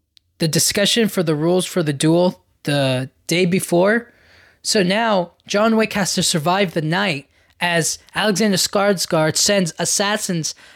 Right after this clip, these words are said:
after John Wick to kill him. So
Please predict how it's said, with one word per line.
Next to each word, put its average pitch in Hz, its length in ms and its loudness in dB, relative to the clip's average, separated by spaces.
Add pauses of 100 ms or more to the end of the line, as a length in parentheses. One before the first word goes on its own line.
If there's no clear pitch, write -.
after 196 260 -2
John 196 380 2
Wick 202 320 0
to 165 100 -6
kill 240 300 0
him. 120 160 -12 (420)
So 170 460 -2